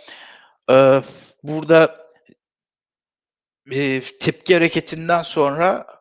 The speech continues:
e, bir düşüşler gördük ama özellikle Cuma günü tekrardan böyle önemli destek bölgesine gel-, gel-, geldikten sonra piyasadan pozitif ayrıştı. Yani bir hala düşüş trendi içerisinde.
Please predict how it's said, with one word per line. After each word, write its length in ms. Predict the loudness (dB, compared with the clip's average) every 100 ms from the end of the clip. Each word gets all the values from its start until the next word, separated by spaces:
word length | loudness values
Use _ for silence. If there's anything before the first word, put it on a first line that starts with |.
| -6
e, 240 | -4 -4 -8
bir 140 | -14
düşüşler 540 | -14 -10 -8 -4 -2
gördük 400 | -2 -6 -8 -8
ama 200 | -8 -8
özellikle 560 | -10 -8 -8 -8 -10 -12
Cuma 360 | -12 -10 -8 -8
günü 240 | -12 -18
tekrardan 680 | -12 -12 -4 -2 -2 -6 -8
böyle 180 | -10 -10
önemli 480 | -10 -10 -10 -10 -8
destek 420 | -8 -8 -12 -8
bölgesine 480 | -10 -10 -14 -12 -6
gel-, 380 | -4 -4 -6 -6
gel-, 280 | -4 -4 -6 _
geldikten 540 | -4 -4 -8 -6 -6
sonra 300 | -6 -12 -14 -16 -20 -20 _
piyasadan 560 | -10 -8 -8 -8 -8 -10
pozitif 400 | -12 -12 -14 -10
ayrıştı. 460 | -10 -8 -10 -12 -8
Yani 260 | -8 -8
bir 220 | -12 -14 -18 -20 -20
hala 480 | -8 -2 0 -2 -4
düşüş 320 | -12 -12 -12
trendi 380 | -8 -4 -4 -6
içerisinde. 840 | -12 -12 -10 -12 -12 -8 -8 -8